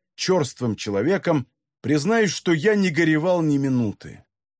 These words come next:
Как бы отец с матерью меня не презирали, все же они были приверженцами строгих традиций,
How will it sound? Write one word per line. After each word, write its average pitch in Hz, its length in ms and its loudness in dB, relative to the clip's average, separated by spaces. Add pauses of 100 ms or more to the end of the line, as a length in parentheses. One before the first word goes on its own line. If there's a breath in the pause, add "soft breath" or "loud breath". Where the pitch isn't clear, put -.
(360)
Как 180 200 0
бы 175 100 2
отец 208 300 0
с - 60 -4
матерью 170 520 0
меня 156 320 4
не 160 140 2
презирали, 139 840 0 (220)
все 190 240 0
же 175 140 2
они 160 260 4
были 170 260 0
приверженцами 143 840 -2
строгих 131 540 -4
традиций, 160 760 -4